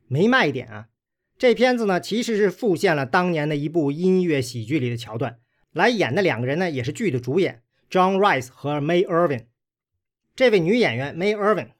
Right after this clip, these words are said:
就是当时最当红的 Coon Shouter。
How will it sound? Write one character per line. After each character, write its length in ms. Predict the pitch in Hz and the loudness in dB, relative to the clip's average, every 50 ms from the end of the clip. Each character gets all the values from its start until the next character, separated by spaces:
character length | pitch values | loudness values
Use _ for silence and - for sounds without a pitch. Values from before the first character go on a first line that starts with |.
| _ _ | _ _
就 220 | - - 277 220 160 | -4 0 2 2 2
是 120 | 147 143 | 0 -2
当 300 | 131 185 170 170 180 165 | 0 0 0 0 0 -4
时 320 | - - 139 156 160 - _ _ _ _ | -4 -4 -6 -6 -6 -8 _ _ _ _
最 260 | - 277 262 202 143 | -6 -4 -4 -2 -2
当 300 | 117 - 139 147 147 139 | -2 -2 -2 -2 -2 -6
红 340 | 117 120 123 120 120 131 139 | -6 -6 -4 -4 -2 -4 -4
的 140 | 139 123 113 | -6 -8 -8
Coon 280 | - - 147 135 117 | -6 -6 -4 -4 -4
Shouter。 360 | - 151 131 131 123 127 120 | -4 -2 -4 -4 -4 -6 -10